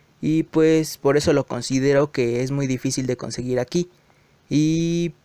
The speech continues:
en Estados Unidos sí salió, en Brasil, en Colombia y en El Salvador y todos esos países. Es por eso que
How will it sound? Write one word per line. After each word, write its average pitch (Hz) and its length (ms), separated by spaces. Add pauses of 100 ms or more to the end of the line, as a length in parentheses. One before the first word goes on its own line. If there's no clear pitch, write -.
en 135 180
Estados 165 380
Unidos 151 480
sí 196 120
salió, 175 600
en 135 160
Brasil, 165 580
en 131 180
Colombia 165 800
y 120 400 (640)
en 123 920
El 123 80
Salvador 143 720
y 135 180
todos 156 340
esos 151 220
países. 127 600 (800)
Es 165 140
por 175 220
eso 175 260
que 180 340